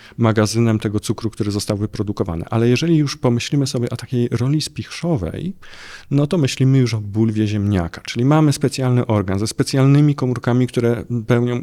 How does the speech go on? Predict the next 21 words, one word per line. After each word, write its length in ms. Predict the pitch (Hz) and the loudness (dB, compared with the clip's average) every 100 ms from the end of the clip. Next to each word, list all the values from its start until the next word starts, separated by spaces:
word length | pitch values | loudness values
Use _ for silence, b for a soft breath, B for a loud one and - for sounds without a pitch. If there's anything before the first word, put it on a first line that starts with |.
| 127 | -2
głównie 480 | 113 147 139 139 131 | 2 4 4 2 0
tylko 420 | - 107 - 101 | -2 -2 0 -2
tę 260 | - 98 98 | 0 -2 -2
funkcję. 360 | - 98 - 110 | -2 -2 -2 -4
I 60 | |
podobnie 500 | - 202 220 160 120 | -2 -2 0 2 2
jest 140 | 131 - | 2 -2
w 40 | |
przypadku 400 | - - - 123 | -8 -6 -4 -2
roślin. 260 | 110 - 95 | -2 -2 -6
Cała 240 | 156 170 | -2 -2
roślina 360 | 123 - 123 110 | -2 -4 -4 0
może 420 | 113 113 90 85 | 2 2 0 -2
pachnieć, 640 | - - 104 117 180 - B B B B - | -6 -8 -4 -2 -2 -6 B B B B 0
może 260 | 113 117 117 | 2 2 2
produkować 640 | 117 107 - 104 95 95 | 0 0 0 0 0 0
dane 260 | 92 92 92 | 0 0 -2
związki, 420 | 101 90 - 156 B B | -2 -2 -4 -8 B B
natomiast 500 | 120 117 147 131 - | 0 2 4 2 0
są, 320 | - 160 165 165 B B B B B 127 | 0 2 2 0 B B B B B 0
e, 360 | 123 120 117 | 2 2 2